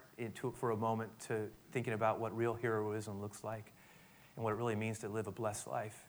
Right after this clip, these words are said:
be rich towards God, the humble investment of our life into some, in a few people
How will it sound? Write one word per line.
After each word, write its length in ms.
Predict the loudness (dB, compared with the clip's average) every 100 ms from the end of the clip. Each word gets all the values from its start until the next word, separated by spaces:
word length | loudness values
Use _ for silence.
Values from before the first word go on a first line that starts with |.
| -4
be 100 | 0
rich 240 | 0 0
towards 320 | -4 -2 -2
God, 380 | -2 -2 -2 -2 -8 -10
the 60 |
humble 320 | 0 2 4 2
investment 500 | 4 2 2 -4 -2
of 100 | -2
our 180 | -2 -6 -14 -14 0
life 300 | 2 2 -2
into 240 | -6 -6
some, 220 | -6 -8 -8 -12 -8
in 80 | -8
a 40 |
few 200 | -2 -2
people 360 | 0 -2 -2